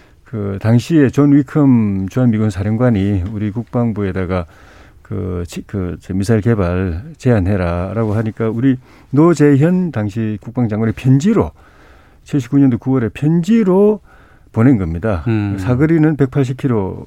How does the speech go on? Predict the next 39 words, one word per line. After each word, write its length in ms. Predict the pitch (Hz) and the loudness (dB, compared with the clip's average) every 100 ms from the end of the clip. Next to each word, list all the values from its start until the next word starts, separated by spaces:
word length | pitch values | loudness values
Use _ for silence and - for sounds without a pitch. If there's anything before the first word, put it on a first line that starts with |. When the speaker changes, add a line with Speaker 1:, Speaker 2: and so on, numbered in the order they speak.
| - | -6
Speaker 1:
안으로 520 | 135 143 147 147 147 | 0 4 4 4 2
하고 400 | - 127 98 85 - | -2 -2 -2 -2 0
Speaker 2:
네, 220 | 117 92 | 0 2
네. 40 | |
Speaker 1:
단두 240 | 82 139 147 | 2 0 0
중량을 400 | 123 120 139 127 | 2 2 2 2
오백 240 | 101 139 - 151 147 | 2 -2 -2 -6 -4
킬로그램 380 | 147 139 143 107 | -2 2 2 2
이하로 420 | 104 120 165 131 | 0 0 2 2
해서 320 | 131 131 170 - - - - - _ | 2 0 -4 -6 -20 -20 -20 -20 _
이제 100 | - | -10
개발하겠다 760 | 104 131 107 104 127 131 95 98 | 0 2 2 2 0 0 -2 -2
해서 280 | 92 135 139 | -2 0 2
미국이 360 | 143 135 104 | 2 2 2
양해하고. 640 | 113 135 101 98 104 90 73 - | 2 4 2 0 -2 -4 -4 -2
Speaker 2:
음. 320 | 117 101 90 | -2 -2 -4
Speaker 1:
그러니까 240 | 202 185 190 | -2 0 2
이건 140 | 202 | 2
무슨 180 | 170 151 | 2 2
협정이나 600 | 233 - 247 240 180 131 | 2 0 2 4 4 4
조약도 360 | 190 214 131 | 4 2 2
아니고요. 520 | 98 110 135 95 135 143 | 0 2 2 0 2 4
Speaker 2:
네, 180 | 113 | 4
네. 220 | 98 85 73 | 2 -2 -4
Speaker 1:
지침이라고도 800 | 139 127 262 247 190 160 160 175 | -4 2 4 6 4 2 0 0
하기도 300 | 170 214 160 | 0 0 -2
사실 320 | - 139 151 | -2 -4 -2
좀 180 | 139 - | -2 0
애매합니다. 640 | 110 117 131 170 117 82 - | 0 2 2 2 -2 -2 -4
Speaker 2:
음. 340 | 113 104 92 | -4 -4 -6
Speaker 1:
어쨌든 280 | 117 147 147 | -6 -6 0
간에 140 | 165 135 | 2 4
우리가 260 | 139 175 | 4 2
우리 220 | 139 131 139 | 4 4 2
국익을 480 | 170 180 185 143 | -2 0 2 4
위해서 200 | 135 143 | 4 2
개발은 360 | 127 202 170 123 | 2 4 4 4
해야 180 | 143 123 | 2 0
되겠고, 460 | 98 101 - 87 | 0 -2 -2 -6